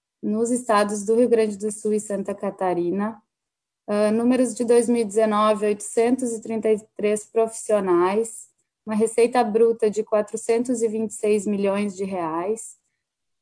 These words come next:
E ano passado, a Fruc foi,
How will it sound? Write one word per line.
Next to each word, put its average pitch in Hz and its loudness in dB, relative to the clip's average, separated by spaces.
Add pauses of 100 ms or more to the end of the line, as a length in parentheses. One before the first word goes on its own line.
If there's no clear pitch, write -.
(200)
E 254 6
ano 269 6
passado, 226 2
a 233 4
Fruc 226 -2
foi, 214 2